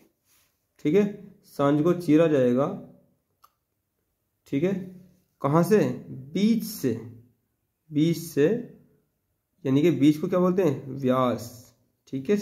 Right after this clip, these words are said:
बीच को क्या बोलते हैं? हम पढ़े लिखे हैं ना, तो पढ़ाई लिखाई की बात करेंगे भाई। यदि कोई, अ, सांझ को चीरा जाएगा व्यास सीताफल का, किसका? सीताफल का।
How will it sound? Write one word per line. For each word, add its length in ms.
बीच 120
को 100
क्या 100
बोलते 260
हैं? 380
हम 120
पढ़े 260
लिखे 260
हैं 60
ना, 260
तो 60
पढ़ाई 260
लिखाई 260
की 100
बात 160
करेंगे 320
भाई। 140
यदि 180
कोई, 240
अ, 460
सांझ 280
को 80
चीरा 220
जाएगा 260
व्यास 680
सीताफल 720
का, 340
किसका? 580
सीताफल 1040
का। 180